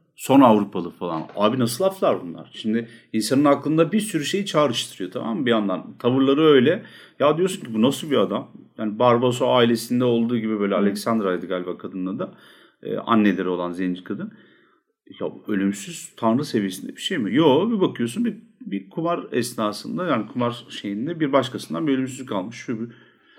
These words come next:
Speaker 1: e, Avrupa'da Birinci Dünya Savaşı'na, pardon, İkinci Dünya Savaşı'na katılmış olan öyle derin bir arka hikaye anlatıyor ki. Bir de bu bizim baş kahramanımız da değil. Baş kötümüz sadece. Ve sona kadar da görüyorsun işte Mamulyan bir yere geldiği zaman duvar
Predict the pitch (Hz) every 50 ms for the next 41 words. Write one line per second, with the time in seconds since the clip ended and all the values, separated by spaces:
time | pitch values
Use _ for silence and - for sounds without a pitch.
0 | - - - - 113 110 110 110 113 113 - - 123 127 123 - 143 131 127 123
1 | 131 123 127 127 127 123 123 127 127 127 120 127 123 113 107 - - 113 101 -
2 | - - - 127 117 101 98 95 113 110 - 127 120 120 120 123 123 120 123 -
3 | 107 95 - 120 107 - - - - - - - - 139 156 - - - - 113
4 | 110 110 139 151 127 117 117 131 143 147 143 135 123 113 104 - 127 120 123 -
5 | 123 127 127 123 131 139 135 220 247 233 - - - - - - - _ _ -
6 | 143 196 175 160 151 127 127 131 160 175 139 117 123 127 123 - 147 139 135 135
7 | 139 139 143 156 170 175 160 131 92 85 76 - - _ _ _ _ _ _ _
8 | _ _ _ - - 180 - - 127 113 - - - - - - - - - -
9 | - _ - _ _ - - - - _ - 139 135 131 180 190 202 214 - -
10 | 147 135 131 143 160 202 180 156 151 147 143 120 107 107 95 90 - 92 92 127
11 | 139 135 120 113 120 123 127 131 127 123 127 127 127 123 117 113 110 95 87 92
12 | 113 127 120 110 113 110 107 110 107 107